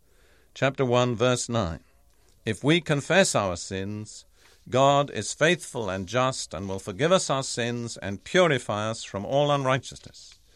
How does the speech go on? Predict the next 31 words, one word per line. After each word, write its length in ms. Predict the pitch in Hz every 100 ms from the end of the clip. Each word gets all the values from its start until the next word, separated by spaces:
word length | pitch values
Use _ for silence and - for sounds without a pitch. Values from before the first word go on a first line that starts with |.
| _ - - -
Notice 360 | 107 135 160 139
again 440 | 117 110 110 127
that 200 | 113 80
God 300 | 113 131 135
requires 600 | 143 - 147 123 101 104
that 140 | 101
we 120 | 101 107
confess 640 | 107 98 - 143 98 - -
our 220 | 117 117
sins. 760 | - 120 90 69 _ - - _ _ _ _ _ _ _ - - -
And 160 | 92
when 360 | 101 147 143 135 -
we 220 | 101 117
meet 340 | 110 151 165
that 280 | 95 147 151
condition, 720 | - 139 107 90 92 90 98 - _ _ _ _ _ _ _ -
Scripture 460 | - 135 139 160
tells 380 | 156 139 110 90
us 200 | 104 98
two 260 | - 147 156
things. 720 | - 101 82 - - - -
He 120 | 95
tells 360 | - 131 123 123
u-, 120 | 123
it 240 | - 113 110
tells 320 | 143 135 123
us 220 | 131 113
that 200 | - -
God 320 | 92 104 101 90
is 200 | 90 -
faithful 680 | - 139 165 156 - 175